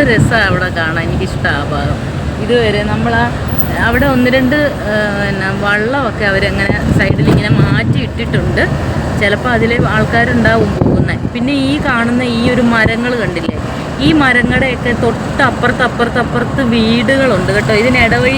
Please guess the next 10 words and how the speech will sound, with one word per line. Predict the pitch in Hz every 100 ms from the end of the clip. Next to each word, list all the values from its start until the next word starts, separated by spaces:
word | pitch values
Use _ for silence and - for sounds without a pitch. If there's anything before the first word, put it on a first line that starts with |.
| 247
ഇങ്ങനെ | 233 262 277 - - - - 220
വഴി | 226 226 233 -
ചാല് | 254 220 226 240 247
കാണാവേ. | 202 170 165 165 240 349 - - - - - 240
ആ | 294 302
ചാല് | 247 247 262 269
ഇങ്ങനെ | 254 254 262 254 233 233
നടന്ന് | 226 240 247
ആൾക്കാർ | 220 220 247 247 -
പോകുന്നുണ്ട്. | 220 220 247 240 185